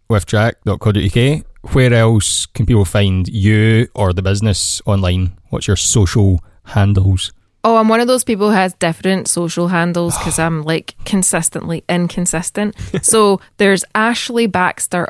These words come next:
Speaker 2: on Instagram, which is obviously maybe more appealing to people listening to this 'cause it's photos.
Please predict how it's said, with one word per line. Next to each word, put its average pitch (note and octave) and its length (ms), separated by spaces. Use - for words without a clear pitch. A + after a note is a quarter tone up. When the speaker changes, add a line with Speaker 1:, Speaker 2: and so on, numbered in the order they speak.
Speaker 2:
on D#3+ 480
Instagram, E3 720
which F3+ 340
is D#3+ 100
obviously D#3 840
maybe D#3+ 380
more D3+ 280
appealing D3+ 500
to - 160
people D#3+ 300
listening D#3+ 260
to - 100
this A#3 140
'cause E3+ 160
it's - 160
photos. - 640